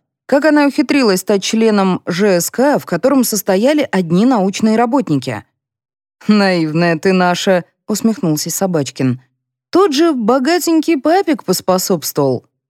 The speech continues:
"Незадолго до приобретения квартиры Зинкина стала сотрудницей нии Биорас",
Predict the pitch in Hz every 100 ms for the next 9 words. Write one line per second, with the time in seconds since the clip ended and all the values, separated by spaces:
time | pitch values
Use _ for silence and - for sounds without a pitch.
0 | _ _ _ _ _ - 240 294 320 302
1 | 247 240 254 277 262 285 - 226 208 202
2 | 226 247 - 359 339 247 370 427 381 349
3 | - 254 349 - 240 208 262 294 269 294
4 | 247 202 214 277 208 214 233 175 185 -